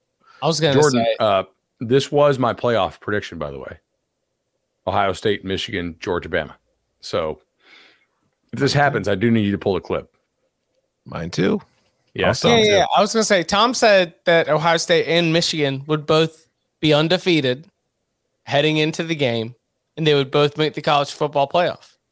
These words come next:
Speaker 3: I'm a genius. What can I say? <laughs>
Speaker 1: Yeah, I was gonna say, Kirby would say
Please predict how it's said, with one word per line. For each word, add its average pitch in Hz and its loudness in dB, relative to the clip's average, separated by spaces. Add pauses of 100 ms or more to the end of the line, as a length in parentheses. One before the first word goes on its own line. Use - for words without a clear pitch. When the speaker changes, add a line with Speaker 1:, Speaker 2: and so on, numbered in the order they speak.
(100)
Speaker 3:
I'm 78 -8
a 85 -4
genius. 107 0
What 82 -4
can 95 -4
I 95 0
say? - -6 (520)
<laughs> - -10 (1500)
Speaker 1:
Yeah, 180 4
I 190 6
was 220 2
gonna 240 4
say, 208 2
Kirby 190 2
would 170 2
say 135 0